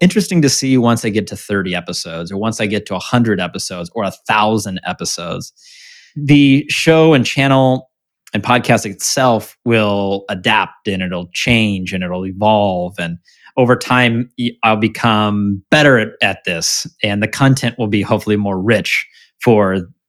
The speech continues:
the people listening along. So long-term has always been my view.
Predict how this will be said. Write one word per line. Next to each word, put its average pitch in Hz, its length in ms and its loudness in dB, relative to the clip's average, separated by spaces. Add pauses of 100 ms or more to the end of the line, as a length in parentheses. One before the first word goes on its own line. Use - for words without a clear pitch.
(380)
the 113 140 -4
people 104 320 -2
listening 98 340 -4
along. 90 460 -2
So 92 340 -4 (360)
long-term 180 480 6
has 131 200 4
always 135 380 6
been 120 200 4
my 107 180 4
view. 113 460 0